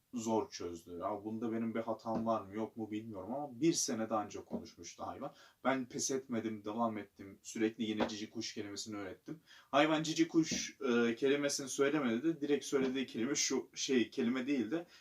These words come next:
direkt ıslık çalmayı öğrenmişti. Yani bu da böyle bir şey arkadaşlar. Ya Yani konuşma belirtileri bu kadar. İşte bu, burada havuzumuz var. İşte banyo yaptırmaya alıştırıyorum hayva-,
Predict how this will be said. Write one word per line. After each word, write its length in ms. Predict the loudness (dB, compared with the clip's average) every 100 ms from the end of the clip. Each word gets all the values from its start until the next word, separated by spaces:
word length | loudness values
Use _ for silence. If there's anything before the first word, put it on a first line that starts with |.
| _
direkt 460 | 6 6 4 _ -2
ıslık 340 | -2 -2 -6
çalmayı 420 | -4 0 2 2 2
öğrenmişti. 640 | 0 -4 -6 -6 -8 -12 _ _ _ _ -8
Yani 200 | -6 -4
bu 120 | 0
da 280 | 4 4 2
böyle 380 | -2 0 2 2
bir 60 | 0
şey 280 | -4 -4 -2
arkadaşlar. 800 | -2 -2 -8 -6 -6 -8 -10 -14 -20 _ _ _ _ _ _ _ _ _ _ _ _ _ _ _ _ _ _ _ _ _ _ -20
Ya 1800 | -18 -20 -18 -16 -10 -8 -8 _ _ _ _ _ _ _ _ _ -16
Yani 160 | -12
konuşma 420 | -8 -6 -4 0 2
belirtileri 600 | 2 0 -2 -2 0 -2
bu 80 |
kadar. 540 | -6 -6 -4 -6 -12 _ _ _ _ _ _ _ _ -8
İşte 380 | -4 0 0 0
bu, 220 | -2 -2
burada 300 | -2 -2 0
havuzumuz 440 | 0 0 -2 -2
var. 120 | -4 -4
İşte 460 | -6 -6 -8 -8 -10
banyo 320 | -2 0 0
yaptırmaya 580 | 0 -2 -2 -6 -6 -8
alıştırıyorum 540 | -8 -12 -12 -12 -10
hayva-, 300 | -10 -10 -12